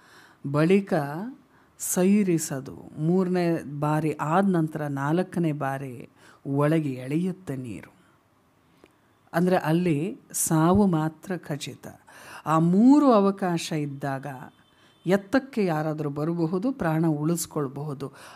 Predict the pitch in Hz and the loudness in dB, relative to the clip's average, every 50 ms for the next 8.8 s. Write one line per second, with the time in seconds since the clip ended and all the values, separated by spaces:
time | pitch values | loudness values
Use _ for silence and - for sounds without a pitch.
0 | - - 165 170 165 165 170 190 214 226 226 214 214 196 175 160 165 170 170 190 | -2 2 4 4 4 6 6 6 6 6 6 4 2 2 4 2 2 2 2 2
1 | 220 220 226 240 233 196 175 165 165 160 156 151 147 156 147 151 - 147 143 143 | 0 0 2 0 2 2 2 2 2 2 0 0 0 -4 -6 -4 -4 -4 -4 -2
2 | 135 135 139 143 156 170 190 208 214 202 190 185 185 165 151 147 147 165 180 175 | -4 -2 -2 0 2 2 2 2 2 2 2 0 0 0 0 0 0 -2 -2 -2
3 | - 220 233 226 208 185 170 160 151 - - - 143 139 117 - - - - - | -2 -2 0 2 0 0 -2 -4 4 6 4 4 4 -4 -10 -12 -14 -18 -18 -20
4 | _ _ _ _ _ _ _ - - - - _ _ _ 147 160 170 180 190 190 | _ _ _ _ _ _ _ -20 -20 -20 -20 _ _ _ 2 4 6 6 6 6
5 | 190 180 175 165 156 151 156 147 147 151 147 - - - 185 180 170 165 165 - | 6 6 6 4 2 2 0 -2 0 -2 -4 -2 -2 0 2 2 2 2 0 -6
6 | 131 123 131 127 113 - - _ _ _ _ - - - _ _ _ - 143 156 | -8 -10 -12 -14 -16 -20 -20 _ _ _ _ -20 -20 -20 _ _ _ -2 0 2
7 | 165 180 180 190 185 185 175 170 170 160 160 147 147 147 170 180 185 190 185 185 | 4 4 6 6 4 6 4 2 2 2 0 0 2 4 4 6 6 6 4 4
8 | 185 - 180 170 170 160 160 151 151 151 151 151 147 143 143 143 | 2 0 -2 -2 -2 -2 0 -2 -2 -4 -4 -2 -2 -2 -2 -4